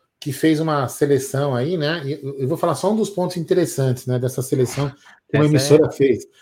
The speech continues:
Speaker 1: O técnico da, da, da emissora é o técnico que o Bruno adora.
Speaker 2: Fernando
Speaker 1: Diniz.
Speaker 2: Diniz.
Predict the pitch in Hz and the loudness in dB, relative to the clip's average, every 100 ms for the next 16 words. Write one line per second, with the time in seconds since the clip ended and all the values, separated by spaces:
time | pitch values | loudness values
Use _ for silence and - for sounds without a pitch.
0 | _ - 156 196 226 226 165 165 151 139 | _ 0 4 8 8 8 2 4 4 4
1 | 139 139 131 135 139 127 - 123 110 104 | 2 2 2 2 0 0 2 2 0 -6
2 | _ _ _ _ _ _ _ - 143 175 | _ _ _ _ _ _ _ -6 0 2
3 | 180 190 - 202 170 180 196 151 151 156 | 0 -6 -2 0 2 2 4 6 8 8
4 | 123 107 _ _ _ _ _ _ _ _ | 4 -2 _ _ _ _ _ _ _ _
5 | _ _ _ _ _ _ _ - 123 127 | _ _ _ _ _ _ _ -6 -4 -2
6 | 131 170 170 147 147 | 0 0 0 -2 -8